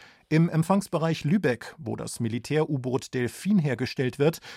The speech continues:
berichteten die gestrigen neun Uhr Nachrichten, dass Deutschland Israel einen Delfin subventionieren würde,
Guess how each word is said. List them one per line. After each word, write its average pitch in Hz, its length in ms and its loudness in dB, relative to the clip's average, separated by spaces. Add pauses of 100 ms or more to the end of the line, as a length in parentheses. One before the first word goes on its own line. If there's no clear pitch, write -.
(220)
berichteten 180 500 0
die 131 140 -2
gestrigen 139 480 -2
neun 117 240 2
Uhr 151 160 2
Nachrichten, 151 580 0 (320)
dass - 180 -4
Deutschland 196 640 0
Israel 147 580 -2
einen 123 280 0
Delfin 123 460 2
subventionieren 131 800 0
würde, 143 300 4